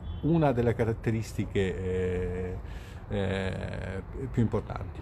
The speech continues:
Poi è chiaro, quello che, che sono importanti poi sono i contenuti, come si sviluppano, come si articolano, e soprattutto, eh, faremo tante tante inchieste, perché seguiremo i lavori della Regione Calabria, non,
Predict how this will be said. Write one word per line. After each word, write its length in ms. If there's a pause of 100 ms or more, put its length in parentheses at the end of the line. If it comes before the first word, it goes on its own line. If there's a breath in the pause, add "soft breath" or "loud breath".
(120)
Poi 180
è 200
chiaro, 360
quello 260
che, 180
che 100
sono 200
importanti 360
poi 140
sono 180
i 60
contenuti, 600
come 280
si 160
sviluppano, 600
come 200
si 80
articolano, 580
e 60
soprattutto, 480 (400 loud breath)
eh, 140
faremo 420
tante 340
tante 280
inchieste, 420
perché 200
seguiremo 460
i 60
lavori 340
della 220
Regione 380
Calabria, 800
non, 580